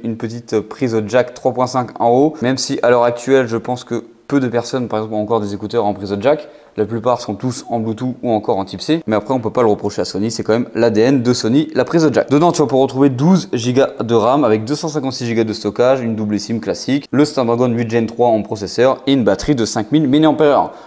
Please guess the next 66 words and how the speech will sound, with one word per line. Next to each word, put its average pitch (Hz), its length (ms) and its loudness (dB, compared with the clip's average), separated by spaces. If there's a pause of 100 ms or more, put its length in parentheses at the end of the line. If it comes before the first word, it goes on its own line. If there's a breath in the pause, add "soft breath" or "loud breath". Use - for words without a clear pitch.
Alors 107 120 0
je - 80 -12
te 117 40 -2
parle 110 240 0
pas 123 80 2
de 113 60 0
la 110 80 4
vitesse 107 260 -2
de 104 40 2
recharge 104 320 0
de 104 60 0
ce 104 140 -2
iPhone 98 240 -4
là, 127 240 2
car 113 180 -2
on 98 60 -2
n'a 92 100 -4
pas 101 140 -2
trop - 160 -6
de 104 60 -8
chargeur, 110 440 2
mais 117 220 0
elle 117 200 4
n'est 104 120 0
pas 131 220 -2
très - 180 0
très 139 320 2
élevée. 131 340 2
Ce - 160 -2
n'est 139 140 4
pas 165 280 2
un 127 120 0
foudre 123 320 0
de 117 80 2
guerre 135 300 2 (100)
en 151 100 4
recharge 147 400 2
ce - 220 -2
téléphone. 131 400 2
Alors 107 180 2
je 117 60 -4
vais 110 60 0
te - 40 -6
faire 110 140 -4
quelques 113 240 0
plans 110 180 -2
quand 110 80 0
même 107 100 2
sur 98 100 -6
le 90 60 -6
téléphone 110 380 -2
pour - 180 -14
que - 80 -10
tu - 140 -12
puisses - 380 -12
l'admirer 104 420 0 (100)
au 107 100 -2
mieux 110 140 0
si 104 140 -6
la 98 60 -2
caméra 98 260 0
veut 98 100 -4
bien 110 120 -2
faire 98 120 -4
le 92 60 -8
focus. 110 320 -8